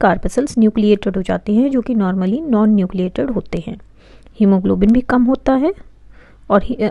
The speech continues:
रे-, red blood carpescils आपके बड़े भी होते हैं, immature भी होते हैं। जबकि folic acid और vitamin B वन टू की combined deficiency से क्या होता है, red blood carpescils आपके nucleated होंगे,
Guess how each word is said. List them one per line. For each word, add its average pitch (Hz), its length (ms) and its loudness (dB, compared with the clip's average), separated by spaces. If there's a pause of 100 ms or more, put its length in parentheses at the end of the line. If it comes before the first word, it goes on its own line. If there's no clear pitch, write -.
(120)
रे-, 240 360 4
red 220 260 6
blood 311 280 2
carpescils 247 680 0
आपके 220 380 2
बड़े 196 280 4
भी 226 120 2
होते 240 260 0
हैं, 269 240 2
immature 208 520 2
भी 185 100 -6
होते - 300 -6
हैं। 185 200 -8 (1300)
जबकि 311 340 4 (680)
folic 240 340 6
acid 294 360 4
और 277 220 6
vitamin 247 460 2
B 233 180 2
वन 226 200 6
टू 220 160 -2
की 240 300 -2
combined 214 540 2
deficiency 208 540 0
से 208 120 -8
क्या 202 200 -2
होता 196 300 -4
है, 226 200 0 (1500)
red 247 220 4
blood 294 220 4
carpescils 202 640 0
आपके 196 260 0
nucleated 208 640 4
होंगे, 302 340 2